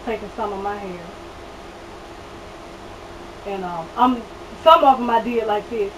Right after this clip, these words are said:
I don't know if it caught on camera or not. Some of 'em, uh, like I did, I, I twisted it like this and then pulled it through like that,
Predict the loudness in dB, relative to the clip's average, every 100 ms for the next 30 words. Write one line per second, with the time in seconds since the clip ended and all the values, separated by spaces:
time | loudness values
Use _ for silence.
0 | -14 0 2 2 2 2 2 0 4 4
1 | 4 0 -4 -4 -4 -4 -4 -4 -10 -16
2 | -16 2 6 6 4 0 -4 0 0 4
3 | 2 2 0 2 4 2 0 -2 -2 -8
4 | -14 -6 -4 -4 -6 -6 -6 -12 -16 -16
5 | -16 -16 -14 -14 -14 -14 -14 -14 -8 -2
6 | -2 0 -2 -2 -6 -14 -12 -6 -4 -4
7 | -2 2 4 2 -2 -4 -2 0 0 -2
8 | -4